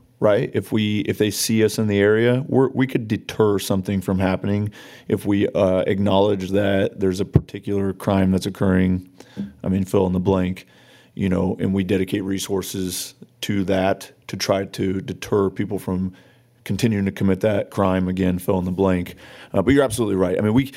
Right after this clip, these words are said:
if, if somebody's dead set on committing a crime or in the moment doing something, we can't really prevent that, right?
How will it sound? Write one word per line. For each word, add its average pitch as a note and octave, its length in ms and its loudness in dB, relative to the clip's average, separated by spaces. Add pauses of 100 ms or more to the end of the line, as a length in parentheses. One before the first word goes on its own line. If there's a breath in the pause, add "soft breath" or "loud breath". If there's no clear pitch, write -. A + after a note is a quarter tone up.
(120)
if, - 180 -2
if A2 140 0
somebody's C#3+ 500 0
dead G#2+ 240 2
set G2+ 300 2
on F#2 420 -2 (200 loud breath)
committing G2 440 2
a F2+ 80 0
crime F#2 600 0
or G2+ 260 2
in G2+ 140 0
the F#2+ 60 2
moment F#2 560 2
doing G2 360 0
something, F#2 680 0 (240 loud breath)
we B2 60 -12
can't A#2 260 0
really F#2+ 200 -2
prevent E2 400 -6
that, - 240 -2
right? F#2+ 280 2